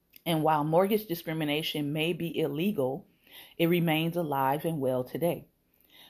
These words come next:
Twenty-seven percent of Black applicants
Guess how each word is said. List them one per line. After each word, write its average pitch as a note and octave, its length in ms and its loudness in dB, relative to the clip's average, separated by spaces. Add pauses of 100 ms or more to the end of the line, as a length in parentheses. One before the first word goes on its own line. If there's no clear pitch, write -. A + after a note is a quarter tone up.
(120)
Twenty-seven G3+ 640 4
percent E3+ 380 -2
of C3+ 100 -4
Black D3 340 2
applicants C#3+ 640 -4